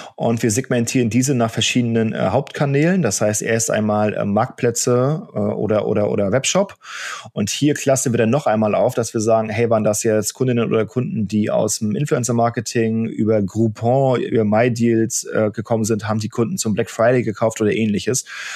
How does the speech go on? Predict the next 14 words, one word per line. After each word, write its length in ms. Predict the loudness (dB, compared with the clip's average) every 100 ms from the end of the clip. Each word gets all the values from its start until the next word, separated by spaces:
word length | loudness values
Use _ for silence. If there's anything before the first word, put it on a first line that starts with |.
| -12 -10 -2
Wir 160 | -2 -4 _ -8
haben 320 | -2 -2 -2
also 360 | -2 -2 0 -4
zu 260 | -4 -6
allen 320 | 0 0 2
Marketingkanälen 1400 | 2 0 -2 -4 -4 -2 -4 -8 -6 -2 0 2 2 -2 -8 _ _ _ _ -2
ähm, 500 | 2 2 0 -4 -8
äh, 300 | -6 -2 -2 -4 -2
ja, 300 | 2 2 0
separat 460 | -6 -2 0 0 2
ausgewiesene 600 | 0 0 0 0 0 -2
Customer 360 | -4 -2 2
Lifetime 420 | 2 2 0 0
Values 520 | 2 2 2 2 -2